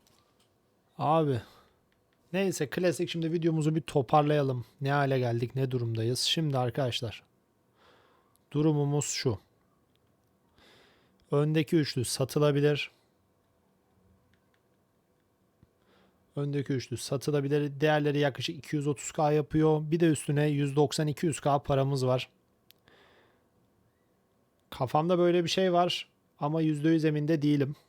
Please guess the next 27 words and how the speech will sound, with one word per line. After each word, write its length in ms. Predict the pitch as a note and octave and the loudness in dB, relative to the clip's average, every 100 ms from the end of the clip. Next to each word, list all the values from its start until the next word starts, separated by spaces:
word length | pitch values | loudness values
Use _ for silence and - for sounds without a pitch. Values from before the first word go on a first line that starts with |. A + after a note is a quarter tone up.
| _ _ _ _ _ | _ _ _ _ _
Dört 260 | C#3 C3+ - | 2 2 2
dört 200 | D3+ C3+ | 0 0
ikiden 320 | - D3+ D3 | 0 0 2
vazgeçmek 680 | C#3+ C#3+ C#3+ - D#3 D3+ - _ _ - | 0 2 0 0 -2 -2 -6 _ _ -6
çok 200 | D#3 C3+ | -2 0
iyi 140 | D3 | 2
gelmiyor 420 | D3 D3 C#3+ C3+ | 4 2 2 0
bana. 280 | B2 B2 C3+ - - _ - _ _ _ _ _ | 0 -2 -6 -8 -20 _ -20 _ _ _ _ _
Üç 200 | D3+ - | -8 -6
yüz 120 | C#3+ C3 | -8 -8
bin 100 | C3+ | -6
ile 120 | B2+ | -4
başladığımız 600 | B2+ - C3 B2+ A#2+ A#2+ | -4 -6 -6 -6 -8 -6
bu 120 | D3 | -6
videoyu 540 | D3 C#3 D3 D#3 E3 D#3+ _ _ _ D3+ | -4 -2 0 2 0 -2 _ _ _ 2
dört 300 | D3+ - B2 | 2 2 -6
yüz 120 | A#2 | -2
bin 100 | B2 | 2
ile 140 | D3+ | 2
bitiriyoruz. 580 | C#3 - D3 C#3+ D3 D3 | 2 0 4 4 4 2
Yine 200 | D3+ D3 | 2 2
bir 60 | C#3+ | 2
yüz 220 | D#3 - | 0 2
K 180 | D#3 D3 | 2 4
koymayı 460 | D#3+ D3 D#3 F3 | 4 4 4 4
başardık 520 | D3+ C#3 E3 E3 F3+ | 4 4 2 0 -4
ki 160 | - F#3+ | -8 -12